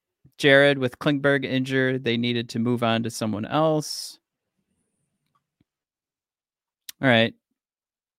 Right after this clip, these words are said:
I can't get the comments to load up.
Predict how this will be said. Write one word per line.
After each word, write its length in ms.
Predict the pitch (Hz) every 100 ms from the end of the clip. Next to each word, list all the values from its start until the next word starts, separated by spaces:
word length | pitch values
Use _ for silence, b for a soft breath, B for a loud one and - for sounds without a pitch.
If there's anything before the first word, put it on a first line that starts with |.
| _ _ _ _ _ _ _ _ _ -
I 80 |
can't 200 | 131 160
get 160 | 147 156
the 80 | 127
comments 460 | - 127 120 113 -
to 80 |
load 220 | 107 110 110
up. 180 | 110